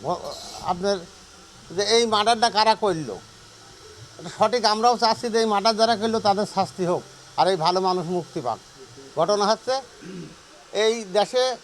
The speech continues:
পর পর চারটা মার্ডার হইলো, চারটা মার্ডার একই কায়দা মার্ডার হয়। ভালো মানুষকে হয়রানি করে, ভালো মানুষ হয়রানি করে, আর খারাপ মানুষগুলো এরা উদ্ধার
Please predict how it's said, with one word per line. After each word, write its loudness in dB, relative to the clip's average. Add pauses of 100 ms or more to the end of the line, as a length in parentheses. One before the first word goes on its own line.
(360)
পর 4
পর 4
চারটা 2
মার্ডার 2
হইলো, -6 (640)
চারটা 2
মার্ডার 2
একই 0
কায়দা 4
মার্ডার 0
হয়। -6 (420)
ভালো 4
মানুষকে 0
হয়রানি 4
করে, 0 (520)
ভালো 2
মানুষ 0
হয়রানি 4
করে, 4
আর 4
খারাপ 2
মানুষগুলো 0
এরা 4
উদ্ধার 4